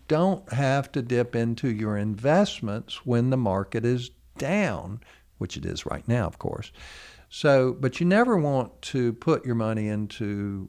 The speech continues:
um, o-, other than maybe a retirement account, you don't want to put it in st-, stock market, uh, until you have a safety bucket. And for most families, that safety bucket needs to be at least fifty thousand dollars. Why?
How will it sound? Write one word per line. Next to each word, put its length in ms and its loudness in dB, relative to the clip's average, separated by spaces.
um, 440 -6
o-, 180 -2
other 240 8
than 220 2
maybe 340 2
a 80 2
retirement 540 4
account, 420 -4
you 80 -2
don't 160 2
want 180 0
to 40 -10
put 140 2
it 60 -4
in 60 -6
st-, 340 -8
stock 380 0
market, 580 -4
uh, 400 2
until 300 6
you 120 4
have 180 4
a 40 -4
safety 420 2
bucket. 360 -8
And 80 -6
for 140 -4
most 300 2
families, 340 -2
that 220 -2
safety 340 -2
bucket 460 -6
needs 300 -4
to 80 -14
be 200 -2
at 160 -6
least 260 -6
fifty 280 -6
thousand 400 -6
dollars. 420 -8
Why? 260 -2